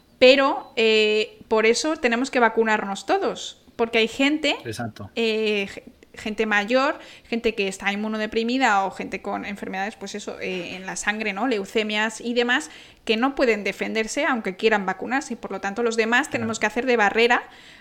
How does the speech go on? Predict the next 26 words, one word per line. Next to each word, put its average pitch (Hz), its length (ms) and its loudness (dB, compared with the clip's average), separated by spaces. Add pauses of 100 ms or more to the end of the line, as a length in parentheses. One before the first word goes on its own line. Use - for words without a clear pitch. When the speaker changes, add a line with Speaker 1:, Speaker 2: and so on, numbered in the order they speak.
(260)
Speaker 1:
ya 226 220 4
que 240 200 6
su 247 140 -2
protección 220 540 0
no 247 100 0
llega 226 460 4
a 202 240 4
niveles 190 400 -2
tan 220 120 2
altos 214 280 -2
como 226 340 -4
llega 202 420 0
en 208 140 -4
una 202 160 -4
persona, 208 540 -6
eh, 202 260 -8
con 190 160 -10
un 190 80 -10
sistema 190 800 -8
inmunitario 190 640 -6
saludable. 208 520 -2 (920)
Speaker 2:
Exacto, 123 460 -6
esa 123 140 -4
es 151 60 -4
la 156 100 0
denominada, 143 640 -4